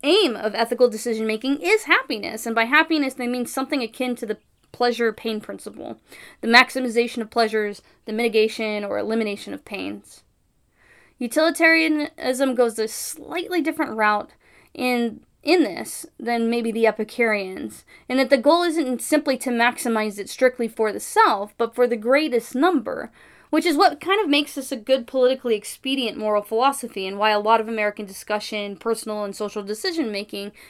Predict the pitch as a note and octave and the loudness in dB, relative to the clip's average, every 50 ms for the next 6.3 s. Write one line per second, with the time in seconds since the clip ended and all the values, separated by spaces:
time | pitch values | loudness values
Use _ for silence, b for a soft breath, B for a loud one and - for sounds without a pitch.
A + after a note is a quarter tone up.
0 | B B - - D4+ D#4 D#4+ D4 C4+ A#3+ A3 - - - - D#4 E4 E4+ D#4+ D4 | B B -2 2 4 4 4 4 2 0 -2 -4 -6 -4 0 2 2 2 2 2
1 | - G3+ G3 F#3 F#3 - - G3+ G3 F#3+ F#3 G3 G3 G3 G#3 - B B B B | -2 -6 -8 -8 -8 -10 -8 -6 -4 -4 -4 -6 -8 -10 -12 -14 B B B B
2 | B B - A3+ G#3+ - - - B3 C#4+ E4 D#4+ E4+ B3 G#3+ G#3+ C4 D4+ D4 - | B B -6 -6 -6 -6 0 4 4 4 6 4 2 -2 -2 0 0 0 -2 -2
3 | - - - - G#3 - - - G2+ G#2+ - b b b b b A#3+ B3+ B3+ B3 | -8 -12 -12 -12 -12 -10 -10 -10 -10 -10 -12 b b b b b 0 2 2 2
4 | A#3 A#3+ B3+ D4+ D#4+ D#4+ C#4+ B3 A#3+ B3 A#3+ A#3 A3+ A#3 A3 G3+ G#3 B3 D4 D#4 | 4 8 8 8 8 8 4 2 6 6 8 8 6 4 -2 -6 -4 0 2 2
5 | D#4+ E4+ D#4 B3 A3 G#3 G#3+ G#3 - - A#3+ B3+ C4+ D4 D4 - F#4+ A#4 - - | 4 4 4 4 2 2 0 -2 -4 -6 -6 -4 -4 -4 -2 -2 -2 -2 -4 -8
6 | - - - G2+ - A3 | -12 -12 -10 -12 -12 -12